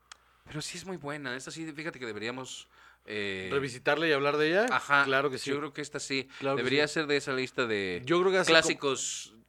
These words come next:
Speaker 1: clásicos perdidos
Speaker 2: como, yo
Speaker 1: por
Speaker 2: creo que
Speaker 1: ahí.
Speaker 2: hace como quince años que no veo Boys in the Hood y la acaban de subir a Netflix, entonces
Speaker 1: Sí.
Speaker 2: estaría bueno.
Speaker 1: Muy bien, pues ya quedó esa tarea. Eh, después salió, fíjate que me sorprendió un poquito porque salió en Gladiador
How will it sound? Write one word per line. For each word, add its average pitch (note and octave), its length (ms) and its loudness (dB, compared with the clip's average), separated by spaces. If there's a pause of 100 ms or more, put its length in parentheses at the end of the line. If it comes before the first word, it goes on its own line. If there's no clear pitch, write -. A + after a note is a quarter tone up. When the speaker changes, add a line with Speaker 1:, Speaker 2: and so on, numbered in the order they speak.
(200)
Speaker 1:
clásicos C3+ 360 -6
perdidos G#2 380 -2
Speaker 2:
como, D3 80 -6
yo E3+ 60 0
Speaker 1:
por - 40 2
Speaker 2:
creo - 40 2
que F3+ 40 0
Speaker 1:
ahí. F3+ 60 0
Speaker 2:
hace C#3+ 100 -6
como A#2+ 240 -6
quince C#3 320 -2
años B2+ 140 -4
que B2+ 100 -8
no A#2+ 100 -4
veo A#2+ 100 -6
Boys A#2+ 220 -2
in C3+ 60 -8
the C3 60 2
Hood E3+ 220 2
y E3+ 80 -8
la D3 100 -2
acaban F3+ 200 -2
de D3 60 -8
subir D3 180 0
a D3+ 60 4
Netflix, D3 460 -4
entonces A#2+ 240 -8
Speaker 1:
Sí. B2 60 -4
Speaker 2:
estaría B2+ 180 0
bueno. B2 200 -4 (340)
Speaker 1:
Muy A#2 140 -8
bien, F#2+ 240 -6 (280)
pues F#2 160 -10
ya G2 120 -6
quedó G2 180 -6
esa - 140 -10
tarea. D#2 320 -10 (420)
Eh, G#2+ 600 0
después G#3+ 800 0 (440)
salió, C3+ 600 2
fíjate C#3+ 240 -2
que B2+ 80 -4
me A2+ 100 -6
sorprendió A#2 520 -2
un C#3 80 -4
poquito C#3 540 0 (280)
porque C3+ 400 -2
salió D3+ 440 4
en D3+ 120 2
Gladiador C#3 800 8